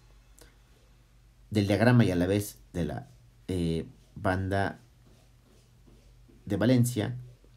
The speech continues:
recordemos que está llena, el espacio, la banda de conducción, que está vacía,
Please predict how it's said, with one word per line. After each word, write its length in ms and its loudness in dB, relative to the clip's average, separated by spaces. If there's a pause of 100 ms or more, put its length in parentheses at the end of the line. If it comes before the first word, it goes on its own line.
(380)
recordemos 340 -2
que 60 -14
está 140 -4
llena, 400 -2 (760)
el 120 -2
espacio, 640 0 (1080)
la 140 -2
banda 200 -2
de 100 0
conducción, 680 0 (800)
que 100 -6
está 260 -2
vacía, 600 0